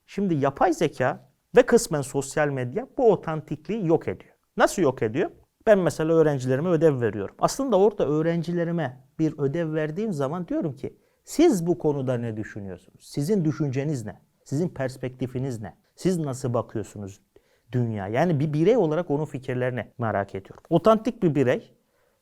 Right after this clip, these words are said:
kendi fikirlerini ortaya koyar. Kendi fikirlerini geliştirmeye çalışır. Ama ne yapıyor toplumumuz günümüzde? Kendi fikirlerini değil, yapay zekanın veya sosyal medyanın onlara verdiği fikirleri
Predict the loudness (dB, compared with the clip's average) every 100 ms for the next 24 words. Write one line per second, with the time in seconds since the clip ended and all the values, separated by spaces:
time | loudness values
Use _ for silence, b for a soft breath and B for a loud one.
0 | -4 -2 -2 -6 -4 -2 0 0 -2 -2
1 | -4 -4 -6 -6 -4 -2 -2 -4 -4 -2
2 | 0 -2 -2 -2 -2 -6 -4 -4 -4 -6
3 | -10 -16 b b b 2 4 6 8 6
4 | 4 2 2 0 -4 -4 -4 -4 -2 -2
5 | -4 -4 -6 -6 _ _ b b _ -4
6 | -2 -4 -6 -4 -2 0 -2 -4 -6 -4
7 | -6 -6 -16 _ _ -4 -4 -2 -2 -2
8 | -4 -4 -4 -4 -4 -8 -10 -10 -12 -8
9 | -6 -6 -6 -6 -6 -6 -8 -6 -6 -4
10 | -4 -6 -8 -10 -8 -6 -2 -2 -2 -6